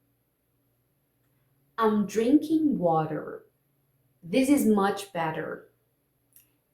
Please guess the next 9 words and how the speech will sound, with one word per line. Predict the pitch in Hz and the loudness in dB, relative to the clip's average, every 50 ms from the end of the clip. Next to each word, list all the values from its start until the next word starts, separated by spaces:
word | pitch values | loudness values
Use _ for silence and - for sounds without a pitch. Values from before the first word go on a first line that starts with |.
| _ _ _ _ _ _ _ _ _ _ _ | _ _ _ _ _ _ _ _ _ _ _
This | 202 277 269 | 0 0 2
is | 240 262 226 - | 2 2 0 0
much | 214 196 190 185 185 185 - - - - | 0 2 2 2 2 0 0 -4 -10 -6
better. | 202 185 180 170 165 156 151 147 - - 175 - - _ _ _ _ _ _ _ _ _ _ _ _ _ _ _ _ _ | -4 -2 -2 -2 -2 -4 -4 -6 -6 -6 -8 -12 -14 _ _ _ _ _ _ _ _ _ _ _ _ _ _ _ _ _
We're | - 262 285 262 196 | -2 0 0 0 0
going | 190 196 202 220 233 233 | 0 0 0 0 -2 -4
to | - - 175 | -6 -6 -6
a | 160 | -6
wedding. | 156 156 185 185 180 180 156 156 160 160 | -2 0 2 2 2 0 -2 -4 -6 -8